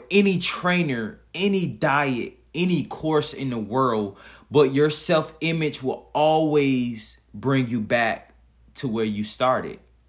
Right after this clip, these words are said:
It will always bring you back to where you started. Because you have to redefine your self-image.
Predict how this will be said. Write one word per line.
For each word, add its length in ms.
It 240
will 240
always 540
bring 300
you 100
back 280
to 100
where 120
you 140
started. 500
Because 320
you 120
have 280
to 80
redefine 800
your 140
self-image. 1000